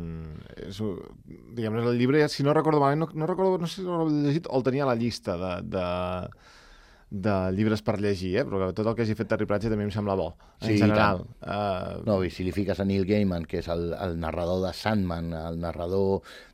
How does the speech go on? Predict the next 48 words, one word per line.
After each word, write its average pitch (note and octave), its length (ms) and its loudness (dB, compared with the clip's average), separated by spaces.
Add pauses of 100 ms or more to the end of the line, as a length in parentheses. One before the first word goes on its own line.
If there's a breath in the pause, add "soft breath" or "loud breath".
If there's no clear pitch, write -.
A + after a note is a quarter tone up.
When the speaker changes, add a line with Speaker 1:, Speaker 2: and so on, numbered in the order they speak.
Speaker 2:
de, F#2+ 180 2 (460)
de, F#2+ 220 -2 (880)
ah, C#3+ 480 -2
American F#2 380 0
Gods, G2+ 600 2 (560)
és - 120 -16
que - 180 -16
no, G1+ 220 -12
no, - 220 -16
vull E2 140 -10
dir, E2 240 -8
és - 160 -8
un G2 80 -2
combo E2+ 360 0
brutal. D#2 340 -6 (1080 soft breath)
Speaker 1:
Bé, B2+ 120 10
doncs, B2 300 8
eh, - 20 8 (680)
aquesta A#2+ 340 2
sèrie B2 240 6
que A2 80 -2
sortirà, A#2 340 2
deies, C#3 320 6
la B2 100 4
setmana A#2 340 0 (100)
que A#2 240 0
ve C3+ 140 4
Speaker 2:
La A#2 80 6
setmana G3 240 8
que G3+ 100 6
ve F#3 80 6
crec C3 240 -2
que F2+ 160 -2
és. - 120 -10 (140)
Speaker 1:
a A2+ 360 2
Speaker 2:
Si A#2+ 40 4
no, A#2+ 60 8
la C3+ 60 8
Speaker 1:
Amazon D#3 120 10
Speaker 2:
que D3 80 6
ve, E3 100 12
Speaker 1:
Prime, - 20 12
Speaker 2:
l'altra. C3 420 6
Speaker 1:
eh? D4 60 -8 (160)
Buenos A#2 260 0
Presagios. G#2 360 -2
Speaker 2:
Amazon E2 260 -4
Prime. - 180 -16